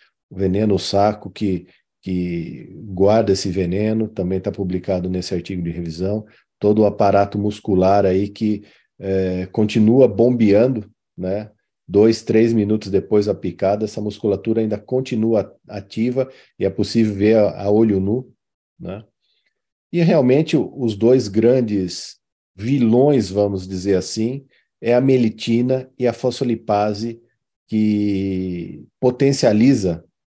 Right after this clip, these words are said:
por consequência, ainda mais a ação da melitina, né? E são os componentes de maior concentração no veneno. Também o doutor Carlos falou com muita experiência aí dos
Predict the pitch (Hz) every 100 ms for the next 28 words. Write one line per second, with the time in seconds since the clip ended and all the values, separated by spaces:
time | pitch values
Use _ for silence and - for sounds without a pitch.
0 | - 101 - 107 110 - 113 113 117 110
1 | 139 123 101 104 123 107 98 92 - 101
2 | 95 95 92 85 - 92 85 82 87 101
3 | 196 - - _ 117 - 135 135 151 135
4 | 143 113 107 117 120 110 123 117 104 101
5 | 107 107 _ _ _ - 120 117 - 123
6 | 117 117 101 - 101 110 110 _ _ _
7 | 107 113 113 110 95 85 85 78 _ _
8 | _ _ _ _ - 104 98 113 107 104
9 | 104 98 101 95 104 101 101 98 87 -
10 | 101 123 123 104 - 101 98 98 95 104
11 | 95 92 85